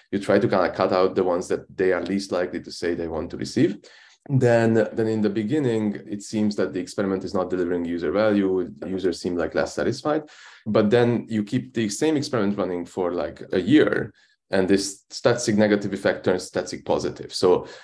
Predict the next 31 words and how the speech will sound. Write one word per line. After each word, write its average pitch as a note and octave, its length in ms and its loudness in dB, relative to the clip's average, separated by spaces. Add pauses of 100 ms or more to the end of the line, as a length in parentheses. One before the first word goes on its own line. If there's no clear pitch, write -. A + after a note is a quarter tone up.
(140)
the, G2+ 400 2
the G2+ 260 2
effect A2+ 360 -2
can G2+ 100 0
just, G2 140 -4
like, - 140 -6
radically F#2 340 -2
change, - 360 -10
right? F2+ 240 4
And G2+ 180 4
so G2+ 340 4 (240)
one A#2+ 200 4
of G#2 140 4
the, G2+ 400 6 (120)
the, F2 440 0
one A2+ 180 0
of G#2+ 80 4
the G2 80 -2
things G#2 360 0
you F#2+ 260 -4
need G2+ 200 2
to G2+ 60 -8
do G2 200 -4
here B2 360 4
is G2 180 2
that F2+ 220 0 (280)
we G2 160 2
are E2 80 4
a E2 60 2
business, A2 480 2
and F2+ 180 -4